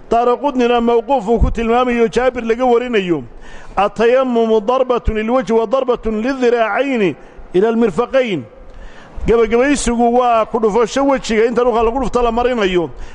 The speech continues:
iyo ku dhufasho labada dhudhun ilaa mirfaqaynka la marinayo.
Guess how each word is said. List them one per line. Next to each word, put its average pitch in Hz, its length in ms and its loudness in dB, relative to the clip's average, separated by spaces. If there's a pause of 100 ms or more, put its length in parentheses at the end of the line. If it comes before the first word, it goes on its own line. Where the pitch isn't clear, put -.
(100)
iyo 254 160 2
ku 214 100 -4
dhufasho 226 420 0
labada 254 520 0
dhudhun 196 500 -2 (680)
ilaa 254 260 2
mirfaqaynka 226 680 0
la 196 140 0
marinayo. 185 600 0